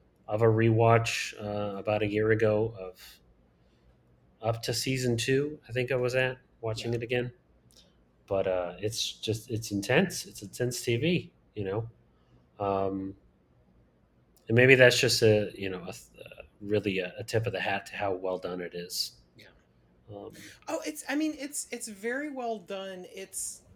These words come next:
Speaker 2: there, there's one story, I don't know how true the story is, um,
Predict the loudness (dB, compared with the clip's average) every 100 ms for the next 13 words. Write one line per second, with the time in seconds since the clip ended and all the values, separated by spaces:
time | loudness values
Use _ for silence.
0 | -20 -20 -20 _ -20 -20 _ -20 -10 -10
1 | -8 -10 -12 -10 -12 -10 -10 -8 -8 -10
2 | -10 -12 -12 -16 -16 -18 -12 -12 -12 -14
3 | -16 -12 -10 -10 -10 -10 -12 -12 -14 -14
4 | -18 -20 -20